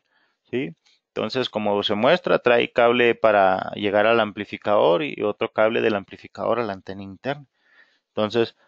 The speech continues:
para todos esos clientes que tienen de, de, que tienen constructoras,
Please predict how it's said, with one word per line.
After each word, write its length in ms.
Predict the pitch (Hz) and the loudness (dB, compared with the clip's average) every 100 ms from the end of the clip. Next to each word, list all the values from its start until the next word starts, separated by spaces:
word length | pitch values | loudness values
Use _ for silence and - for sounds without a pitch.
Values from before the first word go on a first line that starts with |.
| _ _ | _ _
para 240 | 107 101 | 2 2
todos 220 | - 127 | 2 2
esos 180 | 135 139 | 2 2
clientes 360 | - 131 147 135 | 2 0 0 0
que 120 | 110 | 0
tienen 380 | 113 113 131 127 | 0 2 2 2
de, 300 | 107 101 101 | 2 0 -4
de, 380 | 98 98 98 95 | -8 -8 -8 -6
que 260 | 101 98 95 | -2 -2 -4
tienen 240 | - 117 123 | -4 -4 -2
constructoras, 920 | 123 - 101 - 131 143 120 - | -4 -4 -10 0 4 4 4 -2